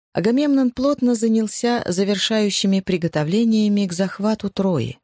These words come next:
Он отмёл своё горе по отвергнутому сыну, как может сделать только мужчина. Возможно, его новый провидец Колхас излечил его заверениями в грядущей победе.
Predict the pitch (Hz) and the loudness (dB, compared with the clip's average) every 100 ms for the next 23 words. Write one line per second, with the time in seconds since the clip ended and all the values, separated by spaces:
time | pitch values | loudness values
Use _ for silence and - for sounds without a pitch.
0 | _ _ 185 196 202 208 226 214 - 202 | _ _ 0 0 0 0 0 -2 -2 0
1 | 208 196 175 226 226 208 190 190 185 180 | 0 0 0 2 2 0 -2 -2 -2 -2
2 | 202 170 180 170 160 151 - 214 208 202 | -2 0 -2 0 0 0 0 2 2 0
3 | - 180 175 180 180 165 156 156 214 208 | -2 -4 0 0 0 -2 -4 -2 0 -2
4 | - - 185 - 180 165 - - 139 151 | -4 -2 -4 0 0 0 -2 -4 -6 -8
5 | _ - 185 190 208 220 202 208 202 208 | _ -4 -2 0 0 2 2 2 2 2
6 | 208 202 190 190 190 196 175 - - 165 | 2 0 0 0 0 0 -2 -4 -2 -2
7 | 165 185 196 - - 180 180 185 - 214 | -2 -2 -2 -4 -4 -2 0 -2 0 0
8 | 202 185 185 185 190 180 170 180 180 190 | 0 0 0 0 0 0 -2 -2 0 0
9 | 208 196 190 180 180 160 185 180 190 - | 2 2 2 2 0 0 -2 0 -2 -2
10 | 185 180 170 180 151 73 | -4 -2 -2 -2 -4 -10